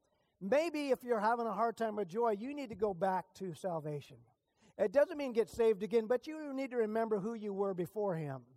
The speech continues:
You need to remember how bad it was. You need to remember that you had no hope at any eternity other than pain, death, and torment. You need to remember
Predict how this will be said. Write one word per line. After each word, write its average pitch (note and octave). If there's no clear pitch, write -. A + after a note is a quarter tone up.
You C4
need D4+
to C#4
remember A#3
how G3+
bad G3+
it F#3+
was. F3+
You B3+
need D4+
to C4
remember A#3
that G#3+
you G#3
had F#3
no A#3+
hope F3+
at G3
any C4+
eternity G#3
other A3+
than F#3+
pain, A#3+
death, G#3
and F#3+
torment. F#3+
You B3
need D#4
to A#3+
remember F3+